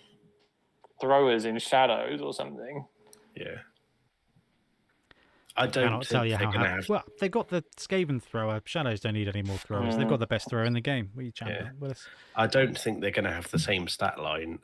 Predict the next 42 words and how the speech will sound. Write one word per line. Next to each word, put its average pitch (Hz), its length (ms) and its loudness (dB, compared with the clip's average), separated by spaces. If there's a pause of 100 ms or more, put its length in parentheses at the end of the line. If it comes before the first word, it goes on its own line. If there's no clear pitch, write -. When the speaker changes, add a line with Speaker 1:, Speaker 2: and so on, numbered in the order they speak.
(120)
Speaker 2:
across - 640 -4
the 78 540 -6
positionals. - 760 -8 (720)
I - 100 -6
think - 240 -6
we'll 80 120 -8
see 80 500 -2 (120)
slightly 82 540 -4
different 78 500 -8 (260)
stat - 380 -4
lines 80 540 -10 (580)
as - 200 -4
well 76 180 -2
as, 76 220 -6
uh, 80 100 -4
different 78 320 -8
skill 78 280 -6
base. - 360 -14 (260)
Speaker 3:
Well, 135 60 -8
given 190 180 0
that 180 60 -2
the 165 120 0
runner 151 300 2
has 123 140 0
been 127 160 0
declared 135 480 0
as 113 100 -2
being 117 260 0
movement 110 300 0
eight, 98 220 -4 (240)
I 110 80 -4
think 123 280 -4
you're 117 200 2
right, 104 320 -4
Trips. - 320 -20
I 110 60 -8
think, 113 340 -8
I 117 80 -6
think, 117 440 -6 (280)
I 113 100 -8
think 123 220 -8
there's 110 260 -8